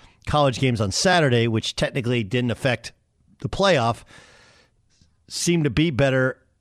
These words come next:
and seemed to be more watchable than the actual playoff games. You know what's funny is, like, w-, we'll, we'll do, we've done that. We, we did this thing to Cincinnati, the Bearcats, right? Where it's like,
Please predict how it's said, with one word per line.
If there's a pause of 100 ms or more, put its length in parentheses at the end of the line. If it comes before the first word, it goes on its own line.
(1700)
and
seemed
to
be
more
watchable
than
the
actual
playoff
games. (600)
You
know
what's
funny
is, (480)
like, (880)
w-,
we'll,
we'll
do,
we've
done
that.
We,
we
did
this
thing
to
Cincinnati,
the
Bearcats, (300)
right?
Where
it's
like,